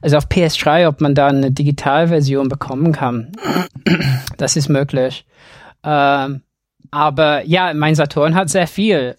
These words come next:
äh, noch gemacht. Also, also wenn man ein Fan, äh, dieses Genres war,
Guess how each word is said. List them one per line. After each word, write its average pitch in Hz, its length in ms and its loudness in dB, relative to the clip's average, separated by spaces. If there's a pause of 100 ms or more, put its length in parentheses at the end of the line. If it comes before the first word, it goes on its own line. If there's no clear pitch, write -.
äh, 139 260 0
noch 139 220 -4
gemacht. 147 540 -4 (600)
Also, 143 200 -2 (120)
also 156 280 2
wenn 156 120 2
man 147 300 2
ein 135 60 -4 (240)
Fan, 196 580 0
äh, 160 280 4
dieses 151 360 -4
Genres 170 520 0
war, 180 360 4